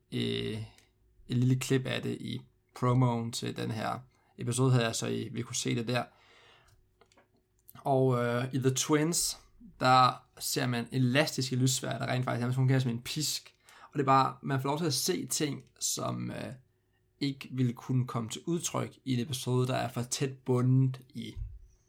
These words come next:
hvad skal man kalde det, i virkeligheden. Inden, selvfølgelig inden for universet. Man får sådan en kreativ frihed,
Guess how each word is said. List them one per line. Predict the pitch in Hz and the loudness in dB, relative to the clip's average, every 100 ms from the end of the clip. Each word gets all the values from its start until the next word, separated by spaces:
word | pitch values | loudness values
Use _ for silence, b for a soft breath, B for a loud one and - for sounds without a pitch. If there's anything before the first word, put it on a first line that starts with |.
| _ _ _ _ B B B B - | _ _ _ _ B B B B -8
hvad | 104 | -6
skal | - 117 | -4 -4
man | 120 - | -6 -8
kalde | - - - | -8 -8 -4
det, | - | 0
i | |
virkeligheden. | 127 127 127 131 101 107 101 104 110 _ _ _ _ | 4 6 6 4 0 -2 -8 -10 -14 _ _ _ _
Inden, | 123 117 113 | -4 -2 -2
selvfølgelig | 120 120 123 | -2 -4 -2
inden | 117 117 117 | -2 -2 -4
for | 127 | -6
universet. | 120 117 - - | -6 -4 -4 0
Man | 127 127 | 0 2
får | 151 | 0
sådan | 135 139 | 0 -2
en | |
kreativ | - 135 135 131 123 | 0 0 0 0 0
frihed, | 131 123 117 | 0 2 2